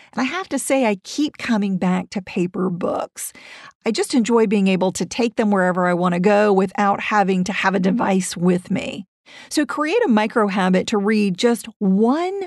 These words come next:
book page a day. While that might seem like a ridiculously tiny goal, that's the point. If you read one page,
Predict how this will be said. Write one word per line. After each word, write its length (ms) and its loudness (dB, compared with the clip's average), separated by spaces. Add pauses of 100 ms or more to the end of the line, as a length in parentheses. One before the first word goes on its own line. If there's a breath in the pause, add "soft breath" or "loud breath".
(140)
book 340 0
page 520 -2
a 80 0
day. 480 -2 (320 loud breath)
While 160 0
that 180 -4
might 180 -2
seem 200 2
like 160 -2
a 60 0
ridiculously 1080 0
tiny 440 0
goal, 560 0 (280)
that's 160 -2
the 100 -2
point. 540 -4 (340)
If 180 0
you 160 4
read 360 0
one 400 0
page, 640 0